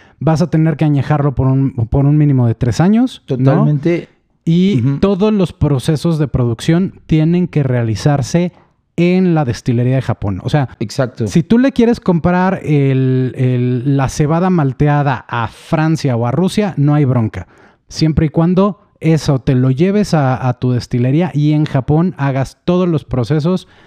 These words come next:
Speaker 1: de fermentación, de destilación y de añejamiento y embotellado, ¿no?
Speaker 2: Exactamente, y, y finalmente el, el volumen de alcohol, cuarenta por ciento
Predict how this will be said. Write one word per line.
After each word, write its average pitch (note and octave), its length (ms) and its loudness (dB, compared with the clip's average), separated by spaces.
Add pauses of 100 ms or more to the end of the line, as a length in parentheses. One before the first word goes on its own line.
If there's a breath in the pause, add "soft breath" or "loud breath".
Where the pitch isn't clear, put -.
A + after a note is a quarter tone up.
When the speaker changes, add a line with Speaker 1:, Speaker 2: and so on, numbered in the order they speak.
(340 soft breath)
Speaker 1:
de E3+ 360 0
fermentación, D3 960 -2
de D#3 180 0
destilación D3 800 0
y B2+ 140 4
de C3 100 2
añejamiento C3+ 760 0
y C3 120 0
embotellado, G2+ 560 -4 (140)
¿no? B2+ 120 0
Speaker 2:
Exactamente, B2+ 840 -4
y, A2 720 -4
y A#2+ 100 -4
finalmente C#3 640 -2 (120)
el, G2+ 800 -4 (360 soft breath)
el A#2+ 140 0
volumen D#3 360 2
de C#3+ 60 2
alcohol, E3+ 440 -2 (240)
cuarenta B2+ 460 -2
por B2 140 -2
ciento C#3+ 600 -2